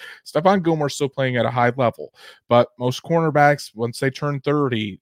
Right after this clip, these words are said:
i-, it's, it's a pretty sharp drop off in, in play. So the Colts, uh, will ha-, with Kenny Moore, they have to just be wary about that. So,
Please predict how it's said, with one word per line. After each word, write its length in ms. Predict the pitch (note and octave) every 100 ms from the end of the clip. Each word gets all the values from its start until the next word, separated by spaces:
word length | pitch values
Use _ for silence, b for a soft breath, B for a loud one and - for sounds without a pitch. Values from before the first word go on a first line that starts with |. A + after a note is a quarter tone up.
| -
i-, 580 | A2 A2+ A#2 A#2 A#2
it's, 160 | A#2+ -
it's 200 | B2 A2+
a 60 | A#2
pretty 280 | - C3+
sharp 380 | B2 - A#2+ A2+
drop 400 | G2 G#2+ A2 A2+ -
off 260 | G#2 G2
in, 200 | G#2+ G#2
in 200 | F2 G#2+
play. 380 | - A2 G#2+ G2+
So 180 | - G#2
the 100 | G#2
Colts, 340 | C#3 D3+ - A2
uh, 60 | A2 -
will 200 | G#2 A#2
ha-, 180 | C#3 C#3+
with 200 | C#3+ -
Kenny 240 | D#3 D3+
Moore, 220 | C#3 D#3
they 120 | C#3+ B2+
have 220 | C3 B2+
to 80 | B2+
just 180 | A#2+ -
be 140 | A#2
wary 460 | G#2 G#2 A#2 A2+ G2
about 300 | F#2+ F2 -
that. 260 | F#2 -
So, 220 | - A#2+